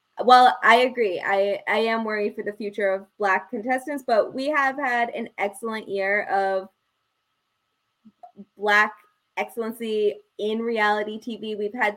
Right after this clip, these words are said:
so, we are blessed to have so many Black reality T V contestants to look up to, past and present, and we're gonna get more, and they're going to also be great.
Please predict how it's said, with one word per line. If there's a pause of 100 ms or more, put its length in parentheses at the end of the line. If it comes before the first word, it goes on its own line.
so,
we
are
blessed
to
have (140)
so
many (460)
Black
reality
T
V
contestants
to
look
up
to, (720)
past
and
present,
and
we're
gonna
get
more, (300)
and
they're
going
to
also
be
great.